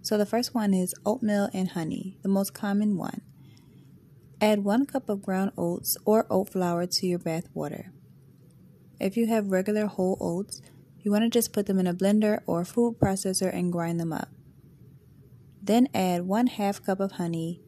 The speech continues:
mix around, and you're done. Coconut milk and hibiscus.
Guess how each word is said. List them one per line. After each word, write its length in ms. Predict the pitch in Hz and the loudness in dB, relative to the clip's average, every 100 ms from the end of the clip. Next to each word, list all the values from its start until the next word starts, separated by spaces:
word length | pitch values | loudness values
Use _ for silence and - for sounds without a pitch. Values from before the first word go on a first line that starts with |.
| - - | -16 -4
mix 280 | 196 220 220 | -2 0 0
around, 500 | 196 185 180 180 - | 2 2 2 0 -2
and 160 | 175 175 | -2 0
you're 140 | 175 | 0
done. 280 | 170 - - - - - - - - - - - - - - - - - - - - - - - - - - - - - - - - - - - | -2 -6 -8 -16 -20 -20 -20 -20 -20 -20 -20 -20 -20 -20 -20 -20 -20 -20 -20 -20 -20 -20 -20 -20 -20 -20 -20 -20 -20 -20 -20 -20 -20 -20 -20 -4
Coconut 460 | 233 247 294 277 | 0 4 4 4
milk 360 | 220 202 196 - | 4 2 2 -2
and 160 | - 185 | -2 0
hibiscus. 1000 | 190 185 175 180 - - - - - - | 0 -2 -4 -4 -6 -8 -8 -14 -18 -20